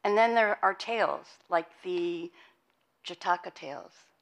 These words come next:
These are stories written long after the Buddha died,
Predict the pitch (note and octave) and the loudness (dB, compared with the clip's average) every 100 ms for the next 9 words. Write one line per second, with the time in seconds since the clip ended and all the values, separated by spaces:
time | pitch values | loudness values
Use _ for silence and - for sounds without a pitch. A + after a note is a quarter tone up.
0 | _ _ _ _ - F3+ F#3 E3+ E3 - | _ _ _ _ -12 -4 0 0 -2 -8
1 | G3+ G3 F#3 F3+ F3 - F#3+ G3+ F#3+ E3+ | 2 4 4 0 -2 -4 -4 -2 0 -2
2 | E3 - F#3+ G#3 F#3+ - F3 E3+ E3+ E3 | -2 2 4 4 0 -2 -14 -12 -12 -10
3 | - D#3+ C#3 C3+ | -2 0 0 -2